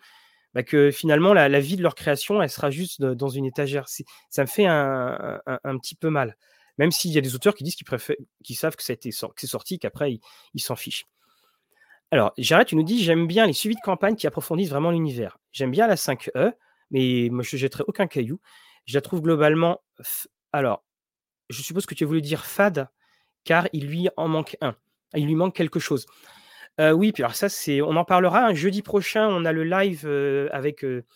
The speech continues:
avec, euh, euh, avec Fabien, euh, donc Discussion et Dragon. Tiens, salut Julien.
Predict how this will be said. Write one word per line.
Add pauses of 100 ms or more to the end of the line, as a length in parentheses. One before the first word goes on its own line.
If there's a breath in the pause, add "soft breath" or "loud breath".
(460 soft breath)
avec,
euh, (1160)
euh,
avec
Fabien,
euh,
donc
Discussion
et
Dragon. (1080 soft breath)
Tiens,
salut
Julien.